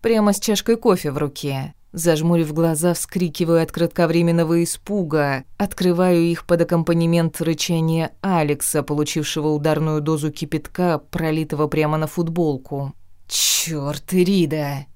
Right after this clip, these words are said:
рявкает Хоуп, быстро снимая влажную футболку, которая мгновенно прилипает к его телу в том самом месте, куда я пролила черный кофе.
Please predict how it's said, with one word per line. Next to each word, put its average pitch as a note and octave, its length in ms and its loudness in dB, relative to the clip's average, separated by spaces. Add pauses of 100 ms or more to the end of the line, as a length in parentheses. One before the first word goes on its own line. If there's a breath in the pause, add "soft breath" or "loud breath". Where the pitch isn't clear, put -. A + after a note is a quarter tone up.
(340)
рявкает E3+ 560 2
Хоуп, F3+ 500 -2
быстро E3+ 460 -2
снимая F3 560 2
влажную D#3 480 2
футболку, D#3+ 1040 -2
которая F3 460 4
мгновенно E3 580 2
прилипает D#3+ 600 0
к - 80 -8
его E3 280 0
телу D#3+ 520 0
в - 120 -12
том D#3 180 2
самом D3+ 420 0
месте, F3+ 360 0
куда D#3 240 -2
я D3+ 100 2
пролила D#3 420 0
черный D#3+ 380 -2
кофе. D3 640 -4